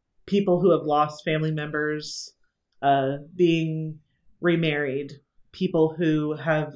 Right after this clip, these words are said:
longed for children, having children, people, like,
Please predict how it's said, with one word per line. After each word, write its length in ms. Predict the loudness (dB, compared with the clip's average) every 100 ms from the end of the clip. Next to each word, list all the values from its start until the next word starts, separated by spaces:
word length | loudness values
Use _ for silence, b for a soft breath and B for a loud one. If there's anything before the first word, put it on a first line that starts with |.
| -6
longed 320 | -2 -2 -2
for 120 | -4
children, 720 | -4 -2 -2 -4 -6 -8 -16 _ _
having 380 | 2 2 2 -2
children, 640 | -2 -2 -2 -6 -8 -14 b b b -8
people, 720 | -2 2 6 8 8 6 4
like, 380 | 2 0 -2 -18